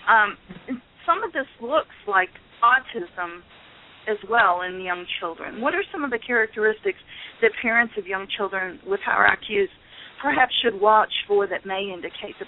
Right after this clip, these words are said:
presence of autism? Uh, and how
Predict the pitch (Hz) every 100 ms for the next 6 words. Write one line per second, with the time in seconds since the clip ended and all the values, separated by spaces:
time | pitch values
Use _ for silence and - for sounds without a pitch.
0 | - 180 180 165 - 180 170 - - -
1 | - - - - - - 190 - _ -
2 | 202 185 - - - - - - 254